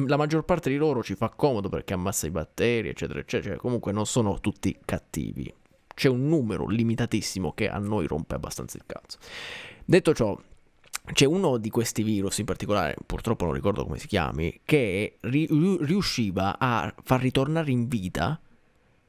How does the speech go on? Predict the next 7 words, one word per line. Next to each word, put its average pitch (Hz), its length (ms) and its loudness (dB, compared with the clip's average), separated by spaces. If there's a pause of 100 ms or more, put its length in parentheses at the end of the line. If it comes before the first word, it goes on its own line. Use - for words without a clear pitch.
(480)
la 127 140 4
cellula 151 320 4
o 110 40 2
il 113 60 2
batterio, 117 760 2 (460)
eh, 98 420 2
morto 110 680 0